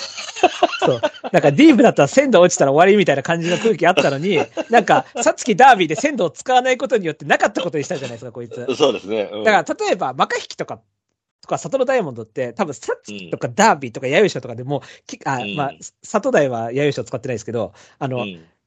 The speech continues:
Speaker 1: エネルギー出して出して出してっつったからちょっとずつ落ちちゃったと思うんですよね。
Speaker 2: うん。
Speaker 1: だけど、こいつジャスティンは、多分、サツキダービーはもうほぼ見学みたいな感じだったと思うんですよ、多分、
Speaker 2: うん。
Speaker 1: イメージは。だから、
Speaker 2: そうですね。
Speaker 1: 神戸新聞杯から買われたと思うんですよね。
Speaker 2: うん。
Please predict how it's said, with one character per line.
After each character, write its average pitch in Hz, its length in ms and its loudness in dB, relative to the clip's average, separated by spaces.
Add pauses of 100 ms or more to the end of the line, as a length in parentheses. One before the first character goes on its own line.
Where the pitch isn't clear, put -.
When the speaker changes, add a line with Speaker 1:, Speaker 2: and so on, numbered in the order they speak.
(180)
Speaker 1:
エ 269 80 4
ネ 381 120 8
ル 381 80 8
ギ 196 80 -2
ー 160 40 -2
出 269 100 0
し 294 100 -2
て 294 100 -10
出 302 140 0
し - 60 0
て 277 100 -8
出 285 100 -2
し - 80 -2
て 285 100 -6
っ 240 40 -10
つ - 100 -14
っ - 40 -16
た 339 100 -4
か 320 60 0
ら 226 80 2
ち - 100 -6
ょ - 20 0
っ 185 60 -2
と 196 80 0
ず 165 80 -4
つ 165 40 -4
落 156 140 -4
ち - 40 -10
ち 190 40 -6
ゃ 151 40 -4
っ - 40 -20
た 117 100 -12
と 117 80 -14
思 110 100 -14
う - 20 -16
ん - 20 -18
で - 60 -20
す - 60 -20
よ 123 40 -16
ね。 269 160 -14 (260)
Speaker 2:
う 120 80 -4
ん。 90 520 -6
Speaker 1:
だ 269 100 4
け 254 80 2
ど、 220 340 2
こ 381 120 -2
い 381 40 -4
つ 302 120 -14
ジ 349 80 0
ャ 440 40 2
ス - 60 -8
テ - 140 -2
ィ 151 60 -2
ン - 20 -6
は、 139 200 -2
多 - 120 0
分、 - 40 -6
サ 427 120 -4
ツ - 100 -12
キ 330 80 0
ダ 214 140 4
ー - 20 2
ビ 185 80 -2
ー 139 40 -2
は 139 80 -4
も 151 120 -6
う - 20 -2
ほ - 140 -8
ぼ 330 80 0
見 - 220 -2
学 269 180 -4
み 277 80 -6
た 190 60 0
い - 20 0
な 139 60 -4
感 135 100 -6
じ 139 40 -4
だ 147 40 -4
っ 131 40 -6
た - 60 -20
と 139 120 -14
思 139 100 -8
う 131 40 -8
ん - 20 -10
で 110 60 -16
す - 40 -20
よ、 113 80 -14
多 117 140 -10
分、 107 240 -14
Speaker 2:
う 120 40 -18
ん。 - 40 -12
Speaker 1:
イ 113 140 -6
メ 165 120 0
ー 139 40 0
ジ 120 120 -8
は。 104 160 -8 (420)
だ 453 140 2
か 453 140 2
ら、 440 180 6
Speaker 2:
そ 277 180 0
う 269 40 4
で 294 80 0
す 302 100 -4
ね。 269 60 -6
Speaker 1:
神 269 80 6
戸 - 0 -
新 - 0 -
聞 - 20 6
杯 139 100 2
か - 100 2
ら 156 40 -2
買 - 140 -2
わ 160 80 2
れ 156 60 -2
た 165 100 -8
と 123 60 -8
思 107 100 -14
う - 20 -16
ん - 20 -16
で 90 60 -20
す 95 60 -20
よ 92 60 -18
ね。 131 200 -20 (520)
Speaker 2:
う 95 120 -2
ん。 82 260 -8